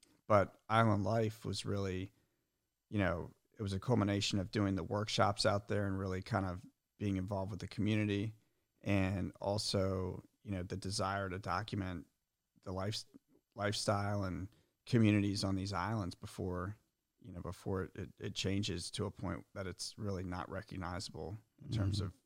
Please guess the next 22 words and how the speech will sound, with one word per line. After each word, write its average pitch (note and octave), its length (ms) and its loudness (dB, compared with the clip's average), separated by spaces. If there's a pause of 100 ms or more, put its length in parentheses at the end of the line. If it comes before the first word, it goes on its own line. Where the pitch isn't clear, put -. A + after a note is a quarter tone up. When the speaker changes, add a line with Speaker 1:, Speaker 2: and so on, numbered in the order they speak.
(140)
Speaker 1:
you F#2 80 -14
know, D#2 120 -6
reflecting E2+ 540 -6
the C#2+ 60 -10
past. - 540 -4 (720)
So F#2+ 420 -2 (1200)
that G2+ 120 8
was G2 160 4
my G2 120 6
motivation F#2 520 0
behind F2+ 260 -2
Island F2+ 300 -4
Life, E2 220 -8
was - 140 -10
to - 120 -8
document F#2 520 -2
the - 80 -8
changing F#2+ 460 -2
culture F#2+ 640 -2 (260)
changing G2 600 -2 (360)
environment, F#2+ 760 -4 (440)
landscape, F2+ 540 -4